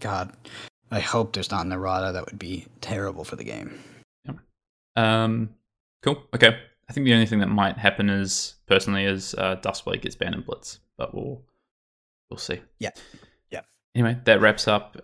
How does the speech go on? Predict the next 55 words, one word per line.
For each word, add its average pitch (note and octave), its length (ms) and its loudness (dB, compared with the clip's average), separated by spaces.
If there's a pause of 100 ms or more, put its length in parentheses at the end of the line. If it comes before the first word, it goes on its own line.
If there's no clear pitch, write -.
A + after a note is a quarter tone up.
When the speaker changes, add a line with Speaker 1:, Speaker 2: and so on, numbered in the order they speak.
Speaker 2:
our, G2 480 2 (100)
I A2+ 60 -2
guess, A2 160 -2
our, G#2 120 4
just G#2 200 -4
our G#2 80 4
deconstructing G#2+ 720 2
of G#2 140 -2
the G2+ 300 6
Nationals G#2 320 0
Constructed A2 340 0
meta. G#2 240 4
I A2 40 0
think B2 160 0
some A#2 220 0
interesting A#2+ 460 2
data G2+ 260 6
in G2+ 140 2
there. G#2 220 0 (140)
Uh, F#2+ 280 -2 (300)
again, G2 220 -2
shout G2 220 0
out F#2+ 100 0
to - 80 -14
Tower F#2+ 220 2
Number F#2+ 160 -2
Nine, F#2+ 220 0
to - 100 -14
Davis F#2+ 320 2
for, F#2 280 0
for - 120 -14
putting G2+ 160 -4
that G2+ 120 -2
together G2+ 260 2
and, G2 240 -2 (100)
and G2+ 80 -8
allowing G2 320 0
us G2+ 100 -6
to, G2 220 -2
to F#2+ 140 -6
dive G2 320 2
into G2+ 160 -4
that. G2+ 260 2 (260)
Um, G2+ 280 0
some - 100 -8
surprises, A#2+ 640 4
right? A2+ 240 -2
Some - 160 -6
decks G2+ 220 -4
that - 80 -4
we G2+ 60 -8
think G2+ 200 -4
are G2+ 240 0 (140)
stronger G#2+ 340 0
that G2+ 160 -2